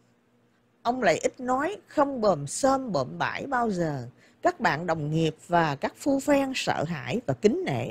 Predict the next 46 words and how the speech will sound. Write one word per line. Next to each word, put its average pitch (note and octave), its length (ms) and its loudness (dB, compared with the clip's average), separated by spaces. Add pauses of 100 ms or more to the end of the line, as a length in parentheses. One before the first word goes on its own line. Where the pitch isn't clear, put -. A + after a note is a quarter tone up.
(100)
ông A#3+ 220 -2
lắm. A#3+ 260 -4 (440)
Ông A#3 320 2
chỉ F3+ 200 2
giao A#3+ 260 0
thiệp D#3 280 2
với A3+ 120 2
tôi B3+ 420 4 (120)
trong B3 220 2
những F#3 180 -2
giờ D3+ 380 4
có G#3+ 160 0
việc. E3+ 300 0 (420)
Còn G#3 320 8
ngoài F#3+ 260 6
ra, B3+ 380 4 (180)
ít - 200 2
khi D4 280 2
ông C4+ 280 -2
vào F#3 200 2
nhà D3+ 220 0
tôi A#3+ 300 4
chơi B3+ 440 6 (300)
lâu B3 320 6
độ C#3+ 300 4
vài D#3 340 2
tiếng C#4+ 340 -4
đồng E3+ 180 -6
hồ. D3 320 -6 (580)
Tuy D4 200 6
già F#3+ 560 6
mà D3 100 -2
ông B3+ 180 -6
chăm C4 240 -2
chỉ C#3 260 -2
làm F3+ 320 0
lụng, C3+ 320 -2 (420)
cặm F3 280 0
cụi D#3+ 400 6
cả A2 100 0
ngày, E3 440 0
hóa E3+ 420 0
nên A#3+ 320 0
chẳng F3+ 280 -6
mấy A#3 140 -4
lúc E4+ 160 0